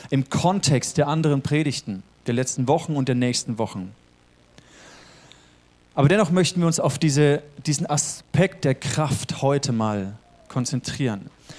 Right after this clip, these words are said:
Es gibt einen Vers, eine, in der Aussage von Jesus, der mich immer wieder zum Wundern bringt und ich den nicht wirklich verstehe. Und er hat gesagt zu seinen Jüngern,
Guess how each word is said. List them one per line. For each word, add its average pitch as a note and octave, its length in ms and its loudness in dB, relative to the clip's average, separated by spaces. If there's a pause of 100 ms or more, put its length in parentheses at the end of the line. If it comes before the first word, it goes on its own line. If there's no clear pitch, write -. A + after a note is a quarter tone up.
(160)
Es - 100 -6
gibt F3+ 160 4
einen D#3+ 220 4
Vers, F3+ 880 2 (240)
eine, C3 180 0
in D3+ 120 2
der D3 120 2
Aussage D#3+ 480 4
von C#3+ 220 2
Jesus, E3 400 2
der D#3 120 4
mich D#3 280 0
immer A3 280 4
wieder F#3+ 360 2 (520)
zum D3+ 460 0
Wundern G3+ 400 4
bringt A#2 320 -2
und D3 140 0
ich D3+ 160 -2
den F3 280 2
nicht G#3+ 300 0
wirklich G#3 240 2
verstehe. D#3+ 320 0
Und C#3+ 80 4
er C#3 100 4
hat F#3+ 200 0
gesagt F#3 360 2
zu - 80 -4
seinen E3 240 0
Jüngern, F#3+ 460 0